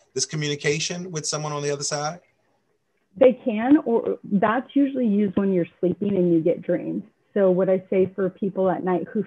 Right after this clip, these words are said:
Speaker 2: feel like they get visitations in their sleep, like, all of a sudden, you know, Auntie Lolo is always coming in your sleep and popping in, and you're like, "Is that, is that my mind who wants to talk to her, or is that a message from her?"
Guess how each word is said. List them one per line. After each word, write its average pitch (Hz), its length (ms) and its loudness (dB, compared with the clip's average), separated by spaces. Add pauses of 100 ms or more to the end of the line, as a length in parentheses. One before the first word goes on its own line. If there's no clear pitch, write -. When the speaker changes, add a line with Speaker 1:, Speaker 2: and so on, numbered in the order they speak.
Speaker 2:
feel 214 120 2
like 190 140 0
they 185 120 2
get 180 160 0
visitations 175 680 -2
in 180 100 0
their 175 220 -2
sleep, 165 220 -2
like, 151 160 -6
all 175 180 0
of 180 80 0
a 180 60 -20
sudden, 175 280 0
you 170 100 2
know, 165 200 -4 (300)
Auntie 190 340 0
Lolo 175 580 4
is 165 120 0
always 170 320 4
coming 175 220 0
in 170 140 2
your 165 120 0 (100)
sleep 175 280 2
and 160 120 4 (460)
popping 185 320 0
in, 175 180 4
and 175 180 4
you're 175 140 4
like, 170 180 2
"Is 160 120 2
that, 165 360 -4
is 185 120 -2
that - 180 -2
my 180 180 2
mind 254 600 4 (120)
who 262 120 2
wants 247 300 -2
to 240 60 -10
talk 262 260 -2
to 277 100 0
her, 269 200 4 (280)
or 190 200 4
is 180 120 4
that 175 120 2
a 170 60 2
message 165 420 -2
from - 200 -8
her?" - 180 -12